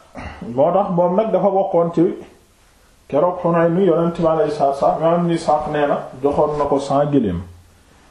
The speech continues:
comme ni mu joxe woon bii weesu Seydina Safwan ci gëléemu Hunayn yi ñu jële woon ci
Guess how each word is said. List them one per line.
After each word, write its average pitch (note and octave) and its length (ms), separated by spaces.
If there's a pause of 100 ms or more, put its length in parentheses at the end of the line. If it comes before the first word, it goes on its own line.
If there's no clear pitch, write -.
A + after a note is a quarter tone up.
(140)
comme D#3+ 220
ni E3 60
mu D#3+ 140
joxe D#3+ 180
woon C3+ 320
bii C#3 140
weesu D3 440 (880)
Seydina C3+ 680 (160)
Safwan C3+ 640 (280)
ci A#2+ 100
gëléemu C3+ 540
Hunayn C3 380
yi B2+ 180
ñu C3+ 100
jële C3+ 180
woon A#2+ 300 (200)
ci - 80